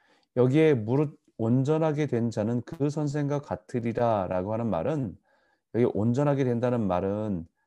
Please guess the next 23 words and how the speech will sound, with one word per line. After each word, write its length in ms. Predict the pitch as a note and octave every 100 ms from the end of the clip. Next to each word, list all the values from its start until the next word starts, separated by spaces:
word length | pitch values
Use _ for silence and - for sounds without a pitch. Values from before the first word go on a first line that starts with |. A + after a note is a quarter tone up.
| _ _ _
어, 260 | D2+ D#2 D2+
"내가 220 | F#2+ A#2
온전하니 460 | A2+ G#2+ A2+ A2+ G#2+
너희도 260 | G2 G2+
온전하라"라고 1000 | G2+ F#2+ G#2 G#2 G2+ G2 F#2 F2+ F#2 G#2+
할 260 | A2+ A2 G#2+
때의 240 | G2+ G#2+ G#2
온전함이 540 | F2 G2+ A2 G#2 A2+
아닙니다. 600 | E2+ E2+ F#2 D#2 D#2+ F#2+ -
그 120 | B2
퍼펙트하다는, 880 | - D#3+ F3+ - D#3 D3 C#3+ C3 -
그 120 | A2
텔레스-, 520 | - E3+ E3+ - - - _ _ _ _
텔레이오스라고 880 | - E3 E3 E3 B2+ B2 - B2+ A#2+
하는 160 | A#2+ G#2+
말이 280 | E2 E2+ G2
아니고, 760 | D#2+ D#2 E2 F2 F#2 A#2+ F#2+ _ _ _ _ _ _ _ _ _ _ _ G2+
여기에 220 | G#2+ A2+
사용된 360 | - B2 A#2+
온전하다는 640 | A#2 G2 G2 G2+ G2+ G#2+ G2
말은 400 | D#2+ G2+ C#3+ F2+ _ _ _ _ _ _ _ -
잘 520 | - - - - C#3+
훈련돼서 800 | D#3 D#3 D3+ B2+ A2 C#3+ F3